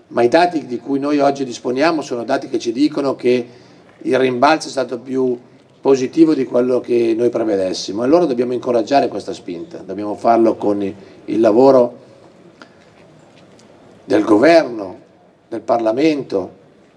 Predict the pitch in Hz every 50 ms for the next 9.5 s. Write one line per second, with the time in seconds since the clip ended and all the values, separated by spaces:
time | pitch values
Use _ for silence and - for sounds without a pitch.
0 | _ _ - 123 123 123 120 120 - - - - 131 120 - - 139 127 123 123
1 | 120 113 117 113 107 120 120 131 151 151 135 113 98 92 - - _ _ - -
2 | - - 151 135 127 127 123 120 117 113 120 113 - - 123 - - 131 127 127
3 | 123 - 127 120 123 123 143 165 170 151 127 - 110 101 95 - - 113 107 107
4 | 107 110 107 101 120 120 117 117 127 139 143 139 151 156 156 - - - - -
5 | _ _ - - _ - - _ - - - - - 139 131 - 139 120 - 135
6 | 123 120 127 135 135 147 151 - - - - 123 127 127 127 127 139 135 135 135
7 | - - - 104 - - 123 117 117 113 110 113 117 120 117 - - - - 117
8 | 113 113 113 107 - 120 113 107 - - 113 101 107 107 104 104 101 98 98 101
9 | 95 92 - 98 87 - - - -